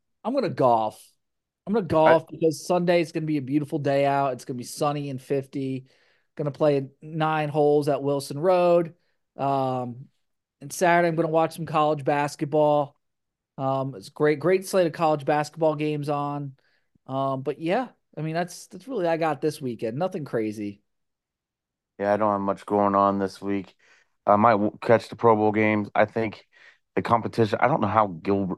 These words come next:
Speaker 2: uh, M-, uh, Minshew made it, but that's just the glory of the, the, uh, Pro Bowl, I guess.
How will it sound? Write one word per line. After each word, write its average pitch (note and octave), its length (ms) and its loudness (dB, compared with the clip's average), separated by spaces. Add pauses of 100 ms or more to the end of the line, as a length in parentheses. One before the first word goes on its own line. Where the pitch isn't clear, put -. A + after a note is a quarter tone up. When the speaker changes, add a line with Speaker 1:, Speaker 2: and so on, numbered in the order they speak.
(140)
Speaker 2:
uh, F#2+ 240 6
M-, F#2 180 -6 (880)
uh, G2 60 -4
Minshew G2 720 0
made F#2 240 2
it, F2+ 180 0
but F2 220 -2
that's - 380 -8 (180)
just - 220 -2
the - 80 -6 (340)
glory F#2 380 6
of F#2 100 4
the, F#2+ 160 0 (1120)
the, G2+ 200 4
uh, G#2 280 4 (1700)
Pro B2+ 200 4
Bowl, F2+ 280 -4 (160)
I G2 100 4
guess. F#2 480 4